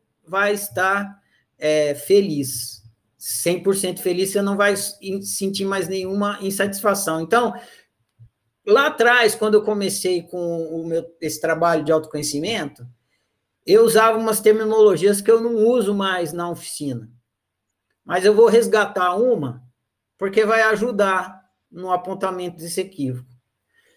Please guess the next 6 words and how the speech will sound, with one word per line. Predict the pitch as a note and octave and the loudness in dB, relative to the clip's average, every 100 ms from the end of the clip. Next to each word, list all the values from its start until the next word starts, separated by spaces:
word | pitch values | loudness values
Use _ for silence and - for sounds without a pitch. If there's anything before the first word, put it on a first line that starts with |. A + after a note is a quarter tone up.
| _ _ _ _ _ _ - _ _ | _ _ _ _ _ _ -20 _ _
É, | - D#3 D#3 C#3+ C#3 C3+ C3 B2 - _ | 2 6 6 4 2 0 -2 -4 -8 _
existe | E3 F#3+ A#3 | -4 -2 -2
muita | B3+ C4 C4+ | 0 0 2
confusão | C4 B3 G#3+ G#3 F3+ F3 | 4 2 4 2 2 0
entre | D#3 D#3+ | -2 -6
satisfação, | C3 F#3+ G3 F#3+ - G3 - - F3 G#3 A3 A3+ A3 | -4 -2 -2 -4 -4 -4 -4 -6 -4 -4 -8 -10 -16